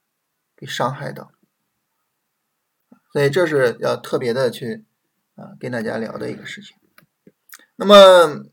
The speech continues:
其实按，按照我们这个顺序啊，就是我，我，我们后边应该接着聊这个M A C D，是吧？我们前面M A C D聊了一期哈，然后中间呢，因为我确实是弄不过来，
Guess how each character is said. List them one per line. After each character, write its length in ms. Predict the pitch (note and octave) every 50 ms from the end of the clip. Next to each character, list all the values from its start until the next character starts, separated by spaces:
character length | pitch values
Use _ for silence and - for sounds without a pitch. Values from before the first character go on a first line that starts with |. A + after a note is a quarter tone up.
| _ -
其 140 | D3 - G#3+
实 120 | G#3+ B3 A#3
按， 200 | G3+ - G#3 - -
按 160 | - A3 A3+
照 160 | G#3+ G#3 F#3+ D3
我 60 | A#2+
们 120 | A#2 A#2+
这 120 | C3+ F3 F3+
个 100 | E3 E3
顺 260 | - - A#3+ G#3+ -
序 140 | - - -
啊， 300 | A#2+ C#3 C3+ - - -
就 140 | - C#3 C#3
是 160 | C#3+ C#3+ C3+
我， 240 | C3 B2 - - -
我， 200 | - - G#2+ G2+ - -
我 60 | A#2
们 140 | A#2 B2+ C#3+
后 160 | - - F3+
边 180 | D#3+ D#3+ D3 D#3+
应 60 | D#3+
该 300 | E3 E3 F3 F3 - _ _
接 180 | - - G3+ G#3
着 160 | G3+ F#3+ D#3
聊 320 | C#3 C3 A#2+ A2+ A#2+ B2+ C#3
这 160 | C#3+ D#3 C#3+
个 140 | B2 B2 -
M 200 | - B2+ C#3+ D3
A 80 | D#3
C 140 | D3+ - E3+
D， 240 | D#3+ F3+ F3 - -
是 60 | D3
吧？ 180 | C#3 C#3 C#3+ C3+
我 40 | B2+
们 160 | A#2+ B2 C3+
前 180 | C#3 - C#3 C3
面 280 | D3 D#3 D#3 C#3+ C#3 C#3 _ _ _ _ _ _ _ _
M 180 | - D3+ D3+ E3+
A 60 | F#3
C 100 | - G#3
D 140 | F#3+ G3 F3+
聊 180 | D#3 D3 C#3+
了 120 | D#3 F3+ G3+
一 120 | F#3+ D#3+
期 300 | C#3+ - - - G3 G3+
哈， 220 | F#3+ D#3+ A#2 G2+
然 180 | G2+ - A2+ C3
后 140 | D3 D3 C#3
中 180 | C#3+ E3 E3
间 180 | F3 F3+ F#3 G3
呢， 120 | F3+ D3
因 100 | C3+ D3+
为 160 | D#3+ E3 E3+ F3+
我 140 | E3 B2
确 200 | - - - G3+
实 280 | E3 D#3 - C#3 C#3 D#3
是 160 | D#3+ F3 D3+
弄 200 | D#3+ F#3 F3+ D3+
不 80 | C3+ C3+
过 140 | B2+ C3+ B2
来， 260 | A2+ A2+ A2 -